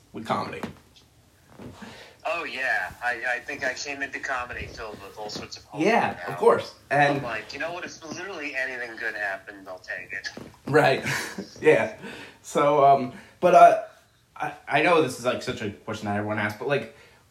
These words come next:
Speaker 1: when did you start doing stand-up?
Speaker 2: I, uh,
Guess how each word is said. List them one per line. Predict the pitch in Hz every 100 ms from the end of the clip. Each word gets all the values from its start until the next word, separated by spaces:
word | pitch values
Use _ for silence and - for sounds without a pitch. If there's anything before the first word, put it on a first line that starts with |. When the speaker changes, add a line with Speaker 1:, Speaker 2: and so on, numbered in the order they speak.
| _
Speaker 1:
when | 143 131 180
did | 170
you | 175
start | 151 160 160
doing | 156 127 113
stand-up? | - 110 104 101 - _ - - - - - - - _ _ _ _ - - - - -
Speaker 2:
I, | 120 127 131
uh, | 135 131 131 165